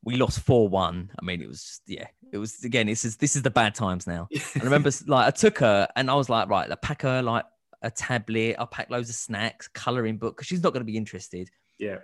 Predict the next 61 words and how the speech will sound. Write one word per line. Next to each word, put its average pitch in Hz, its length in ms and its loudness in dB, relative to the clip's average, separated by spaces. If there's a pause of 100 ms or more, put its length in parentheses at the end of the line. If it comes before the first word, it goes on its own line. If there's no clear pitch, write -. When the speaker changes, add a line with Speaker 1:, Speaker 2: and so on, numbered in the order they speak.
Speaker 1:
And 147 100 -4
the - 60 -6
whole 196 340 0
game, 160 320 0
she 135 120 -8
sat - 260 -4
there 117 120 -2
asking 123 320 -6
me 113 80 -2
questions 98 500 -6
like, 95 180 -4
"What 139 120 -8
does 151 80 -10
that 151 180 -8
man 104 180 -6
do? 92 200 -8
What's 127 200 -10
this 143 180 -10
do? 101 180 -8
What's - 220 -10
that? 131 240 -4
What's - 180 -12
this?" 143 160 -12 (380)
She - 140 -10
was 156 180 -8
really 196 280 0
into 240 300 -2
it. 110 100 -2
And, 143 140 -6
like, 160 180 -2 (540)
and 170 100 -6
it 185 80 -4
just, 185 180 -12
it 180 100 -6
just 175 140 -4
shocked - 160 0
me. - 40 0
I 180 40 2
was 165 60 -6
like, - 240 -10
"Wow, 202 60 -10
she's - 280 -14
really 269 140 -8
into 277 140 -10
it." 165 40 -8
She's - 80 -12
like, 147 100 -6
"Yeah, 147 120 0
I'm 156 80 -2
West 143 200 -4
Ham." 156 160 0
And, 139 60 -2
like, 131 140 -2
then 135 120 -4
I 143 40 -2
managed 156 220 0
to - 60 -16
get - 80 -2
the - 60 -10
commentators 123 580 -6
to 113 360 -2